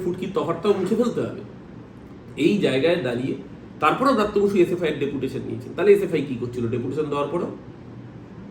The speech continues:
আগামী দিন নির্বাচনে যাতে বেশ এইসব মাৎসন্যায় করে এই অতিবাম নকশাল মাওরা তারা সুবিধা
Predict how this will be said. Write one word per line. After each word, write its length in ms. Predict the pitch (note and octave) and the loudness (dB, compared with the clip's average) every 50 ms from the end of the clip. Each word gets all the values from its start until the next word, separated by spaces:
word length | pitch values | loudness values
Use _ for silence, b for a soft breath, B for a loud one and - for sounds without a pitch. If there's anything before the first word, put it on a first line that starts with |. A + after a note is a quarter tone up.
| - - - - - - - - - - | -16 -16 -16 -16 -16 -16 -16 -14 -2 0
আগামী 280 | D3+ D3+ E3 F3 F#3 | 2 4 6 6 6
দিন 140 | E3+ F#3 F3+ | 4 6 6
নির্বাচনে 460 | F3 F3+ F3 F3 F#3 - G3 F#3+ F#3 | 8 8 8 6 4 4 4 4 4
যাতে 200 | F3+ F#3+ F#3 F#3+ | 4 2 2 2
বেশ 320 | F3 - - D3 D#3 E3 D#3+ | 2 2 0 0 2 2 2
এইসব 280 | D#3+ D3+ D#3 - F3 D3+ - - | 2 0 0 0 0 -2 -2 -4
মাৎসন্যায় 760 | C#3 C#3 C#3 C#3+ D3 C#3+ - - - F3+ F#3 F#3 F#3+ F#3+ F3+ | -2 0 2 2 0 0 -2 -2 0 2 2 4 4 2 2
করে 360 | F3+ F3+ F3+ F3+ F3+ F#3 - - - - - - - - - - | 4 4 4 6 4 4 0 -2 -8 -14 -16 -16 -16 -16 -6 4
এই 180 | D#3+ E3+ D#3+ E3 | 6 6 8 6
অতিবাম 400 | D#3+ G#3 F#3+ F3 G3 F#3+ F#3 F3+ | 4 2 2 4 4 6 6 6
নকশাল 380 | E3 D#3+ E3+ - - F3+ F3+ | 6 6 4 0 0 2 2
মাওরা 480 | F3 F3 E3+ F3 F3 E3 D#3 D3+ - - - - - - - | 4 4 4 4 4 4 2 0 -2 -6 -12 -16 -16 -8 -4
তারা 160 | C3 C3+ E3+ | -2 -2 0
সুবিধা 320 | E3+ F3+ F3 F#3 F#3 G3 | 0 0 -2 2 4 4